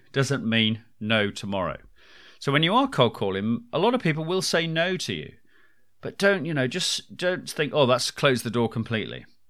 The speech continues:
It's just maybe the timing is wrong or, you know, things like that. So keep the door open. If you've established some rapport,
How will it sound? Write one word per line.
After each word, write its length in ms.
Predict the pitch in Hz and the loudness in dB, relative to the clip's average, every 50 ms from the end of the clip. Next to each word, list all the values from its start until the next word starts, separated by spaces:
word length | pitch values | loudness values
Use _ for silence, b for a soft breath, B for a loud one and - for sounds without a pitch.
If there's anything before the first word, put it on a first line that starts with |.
| - - | -14 -8
It's 180 | - 139 - - | -6 -4 -4 -2
just 220 | - 170 156 - | -2 -4 -2 2
maybe 220 | 160 151 139 139 | 2 4 4 2
the 80 | 123 131 | 0 -2
timing 520 | - - 156 156 151 143 127 113 101 90 | -2 2 4 4 6 6 4 2 0 0
is 220 | 90 87 85 - - | -2 -4 -6 -6 -6
wrong 300 | 92 76 58 - - - b b b b b b b b b b _ | -6 -6 -8 -10 -14 -20 b b b b b b b b b b _
or, 400 | - 117 117 117 117 113 113 - | 2 4 4 6 4 4 2 0
you 100 | 120 127 | -2 -4
know, 140 | 107 90 104 | -4 -4 -4
things 340 | - 190 196 196 180 147 160 | -2 0 0 0 0 0 -2
like 160 | 147 131 95 | -2 -2 -2
that. 240 | 110 101 85 - - | -4 -6 -8 -8 -6
So 180 | - 147 143 | -2 -2 -2
keep 380 | 139 - - - 196 202 139 147 | -2 -2 0 0 0 0 0 -4
the 80 | 185 | -4
door 320 | 156 175 170 165 160 147 143 | -2 0 0 2 4 6 6
open. 380 | 139 131 127 123 - 92 92 | 6 6 4 2 0 -4 -6
If 100 | 95 - | -4 -2
you've 160 | 151 160 156 175 | -2 0 2 2
established 540 | - - - - 202 208 214 240 214 - | 0 2 6 6 6 6 6 2 0 2
some 160 | - 220 214 214 | 2 2 2 2
rapport, 560 | 202 202 - - 131 110 101 101 113 127 | 0 -2 2 4 4 6 6 6 4 2